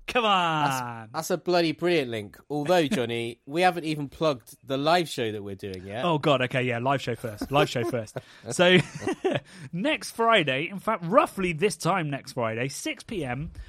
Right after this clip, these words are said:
Speaker 1: we will be hosting our next live show. "This is super late notice," I hear you saying. But you will want to make time for this. You will want to clear your diaries, 'cause we're doing it with the one and only Verdant Brewing Co., who
Speaker 2: Mate.
Speaker 1: were our second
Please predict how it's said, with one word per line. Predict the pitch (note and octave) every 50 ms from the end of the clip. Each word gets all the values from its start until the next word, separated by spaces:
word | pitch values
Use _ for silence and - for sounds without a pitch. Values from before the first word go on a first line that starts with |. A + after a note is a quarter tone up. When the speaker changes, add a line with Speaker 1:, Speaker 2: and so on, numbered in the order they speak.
| - - -
Speaker 1:
we | C#3+ D#3 A3+ C4
will | B3 A#3
be | G3+ A3 F#3+
hosting | E3+ F#3+ F#3+ - - E3 D3+
our | D#3 D#3+
next | D#3 E3 F#3+ F3+ - -
live | E3 D#3+ D#3+ D3 C3 -
show. | - B2 A2 G#2 G#2 - _ _ _ _ _
"This | - D#4 - -
is | A#3+ G3+ -
super | - B3+ A3+ A3 A3+
late | A#3 A#3 A3+ A3
notice," | B3+ C#4 C#4+ - - D#3 B2+ - D3+
I | C#3 C3+
hear | C3 C#3 C#3
you | B2+ B2+ B2+ A#2+
saying. | - D3 B2+ A#2+ A#2 A2 G#2+ A2 - - - - _ _ -
But | F3 G3 F#3+
you | G3+ G3 F3+
will | D#3+ F#3 A#3+ A#3+ A3+ G#3+
want | G#3 G3+ F#3
to | -
make | F3+ F3 F3 D#3
time | - D#3 D3+ D3
for | C3+ B2+
this. | C3 C3 - -
You | C3+
will | C3+ E3 G3+ G3+
want | F#3 E3 D3+ -
to | -
clear | - D3 C#3+ C#3
your | C3 A#2+
diaries, | C3 B2+ B2 A#2+ A#2+
'cause | - - C3 C3+
we're | D3
doing | C#3 D#3+ D#3 D3+ D3+
it | D3
with | D3 C#3
the | D#3 D3+
one | D3+ F#3+ A3+ A#3 A#3 A#3+ A3+ - - - - - -
and | G3 F#3 F#3+ F3+
only | F#3 F3 F3 F3 F3 F3 E3 D#3+
Verdant | C#3 B2 D#3+ E3 D#3+ D3 C#3+ C#3 C#3
Brewing | B2+ C#3+ D3 D3 C#3+ C#3+
Co., | C3 C#3+ C#3 C#3+ D#3+ F#3+ G3 _ _ _ _ _ _ _ _ _ _ _ _ _ _ _ _ -
who | - D3 D3+ D#3
Speaker 2:
Mate. | D#3 D#3
Speaker 1:
were | E3 D#3+ E3+
our | - E3 D#3+ E3
second | D#3+ - - - A#3 G3 - G3 F#3 F3+ F3+ -